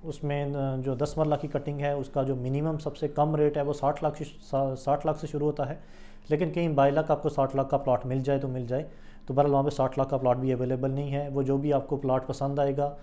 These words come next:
हमारी, अ, पोर्टल के ऊपर से, मैप के ऊपर से जो प्लॉट आपको पसंद आएगा अवेलेबल लॉट में से, आप उस, अ, प्लॉट का हम आपको मौके पे ऊपर रेट दे देंगे कि इस प्लॉट का ये, प्लॉट का ये रेट है।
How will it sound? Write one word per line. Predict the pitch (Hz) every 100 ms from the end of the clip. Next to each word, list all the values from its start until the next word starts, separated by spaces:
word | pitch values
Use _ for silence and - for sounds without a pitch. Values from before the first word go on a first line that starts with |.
| - - - -
हमारी, | 123 131 143
अ, | 139 135 131
पोर्टल | 127 131 151 151
के | 156
ऊपर | 147 139
से, | 156 151
मैप | 127 143 147
के | 147
ऊपर | 147
से | 151
जो | 135
प्लॉट | 135 135
आपको | 135 143
पसंद | - 139 139
आएगा | 131 131 135
अवेलेबल | 127 131 139
लॉट | 139 127 139
में | 131
से, | 139
आप | 123
उस, | 127 135
अ, | - 143
प्लॉट | 127 135 127 131
का | 147 160 - -
हम | 131
आपको | 127 139
मौके | 131 131 131
पे | 131
ऊपर | 127 135 127 110 131
रेट | 120 127
दे | 123 123
देंगे | 123 123
कि | 143 - - 135
इस | 131
प्लॉट | 135 120
का | 127
ये, | 117
प्लॉट | 113 127 117
का | 120
ये | 110 110
रेट | 104 -
है। | -